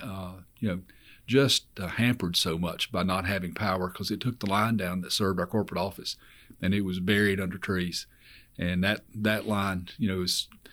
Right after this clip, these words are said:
had always been maintained to a very high standard, but it's still, trees outside the right of way took it down.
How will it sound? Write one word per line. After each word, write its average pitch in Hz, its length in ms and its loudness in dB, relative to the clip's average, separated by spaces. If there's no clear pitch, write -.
had 95 100 2
always 110 340 6
been 104 180 4
maintained 107 480 4
to 98 80 2
a - 20 0
very 101 220 2
high 101 180 0
standard, 95 460 0
but 90 120 -2
it's 92 140 -2
still, 101 420 2
trees 101 400 0
outside 95 420 -2
the 90 80 -2
right 92 200 2
of 92 60 -2
way 90 100 -2
took 90 200 -8
it 90 100 -8
down. 90 320 -4